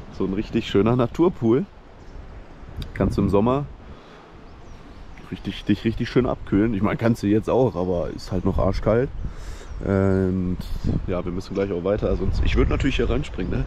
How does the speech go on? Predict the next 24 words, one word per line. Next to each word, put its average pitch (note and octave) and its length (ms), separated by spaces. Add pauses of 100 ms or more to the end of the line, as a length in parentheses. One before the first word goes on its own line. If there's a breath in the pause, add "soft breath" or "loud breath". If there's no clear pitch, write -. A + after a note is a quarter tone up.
(100)
Guck B2 100
mal A#2+ 80
von C#3+ 100
hier A#2+ 100
oben. - 480
Kannst - 160
du, - 60
zack, E3 300
hier D#3+ 240
richtig E3 260
tief, E3 260
ey. F#2+ 140 (580 loud breath)
Und E3+ 160
Forellen E3+ 400
sind A2 120
hier G#2+ 100
drin. G2+ 240 (520)
Kannst - 180
du A2+ 60
auch, A2+ 120
äh, A#2 220
angeln. F#2 320 (1000)
So, G#2 220 (280)
angekommen G#2 520